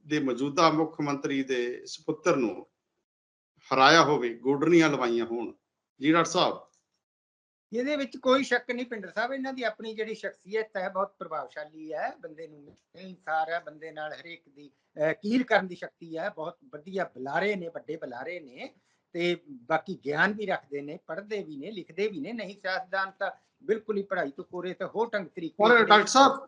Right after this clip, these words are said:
Speaker 1: ਤੁਸੀਂ ਕਿਹਾ ਪੜ੍ਹਦੇ ਲਿਖਦੇ ਨੇ, ਬੜੇ ਗਿਆਨਵਾਨ ਨੇ, ਪਰ ਸਿਆਸਤ ਦੇ ਵਿੱਚ ਜ਼ਿਆਦਾ ਗਿਆਨਵਾਨ ਹੋਣਾ ਵੀ ਕਈ ਵਾਰੀ ਨਾ ਉਹ ਰੁਕਾਵਟ ਵਾਲੀ ਗੱਲ ਹੋ ਜਾਂਦੀ ਹੈ। ਜੀ ਡਾਕਟਰ ਸਾਹਿਬ।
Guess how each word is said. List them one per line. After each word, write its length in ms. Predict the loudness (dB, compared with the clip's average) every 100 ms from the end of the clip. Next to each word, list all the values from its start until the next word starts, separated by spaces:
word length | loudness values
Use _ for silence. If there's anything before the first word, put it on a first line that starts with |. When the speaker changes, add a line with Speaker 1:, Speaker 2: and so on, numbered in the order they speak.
| -4
Speaker 1:
ਤੁਸੀਂ 280 | -2 0 4
ਕਿਹਾ 200 | 6 6
ਪੜ੍ਹਦੇ 380 | 6 2 4 4
ਲਿਖਦੇ 280 | 4 4
ਨੇ, 140 | 4 4
ਬੜੇ 240 | 4 2
ਗਿਆਨਵਾਨ 480 | 4 4 4 4 4
ਨੇ, 180 | 2 -2
ਪਰ 500 | 2 2 2 0 -8 -16
ਸਿਆਸਤ 380 | -4 2 2 4
ਦੇ 100 | 4
ਵਿੱਚ 280 | 4 2 0
ਜ਼ਿਆਦਾ 420 | 4 6 6 6
ਗਿਆਨਵਾਨ 540 | 6 6 6 4 4
ਹੋਣਾ 300 | 4 4 4
ਵੀ 180 | 2 0
ਕਈ 180 | 2 4
ਵਾਰੀ 300 | 6 4 4
ਨਾ 140 | 2
ਉਹ 240 | 2 0 -2
ਰੁਕਾਵਟ 400 | 2 6 6 6
ਵਾਲੀ 180 | 4
ਗੱਲ 180 | 4 2
ਹੋ 100 | 0
ਜਾਂਦੀ 300 | -2 -2 -4
ਹੈ। 80 | -8
ਜੀ 180 | 0 4
ਡਾਕਟਰ 160 | 4
ਸਾਹਿਬ। 240 | 4 2